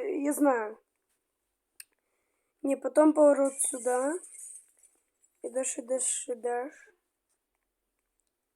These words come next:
Де тупік? Ні, ідеш. Ідеш, де двері.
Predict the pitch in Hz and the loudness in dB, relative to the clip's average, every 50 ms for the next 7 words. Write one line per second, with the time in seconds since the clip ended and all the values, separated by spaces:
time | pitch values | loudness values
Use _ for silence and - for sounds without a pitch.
0 | _ _ _ _ _ _ _ _ _ - 254 269 262 - 285 262 - - 302 311 | _ _ _ _ _ _ _ _ _ -2 -2 0 0 -2 -6 -6 -2 0 0 0
1 | 339 - - - - 277 277 277 - - - 285 233 233 254 240 233 220 - - | 0 -4 -10 -10 -6 -4 -4 -4 -4 -6 -8 -6 -2 -2 -2 -2 -2 -6 -10 -16
2 | - - _ _ _ _ _ _ _ _ _ _ _ _ _ - - _ _ _ | -20 -20 _ _ _ _ _ _ _ _ _ _ _ _ _ -20 -20 _ _ _
3 | _ _ _ _ _ _ _ _ _ _ _ _ _ - 247 226 285 277 294 262 | _ _ _ _ _ _ _ _ _ _ _ _ _ -12 -2 4 4 4 4 4
4 | 226 214 262 254 247 - 254 254 233 233 233 226 233 254 | 0 -2 -2 -2 -2 -4 -8 -6 -4 -4 -4 -4 -6 -10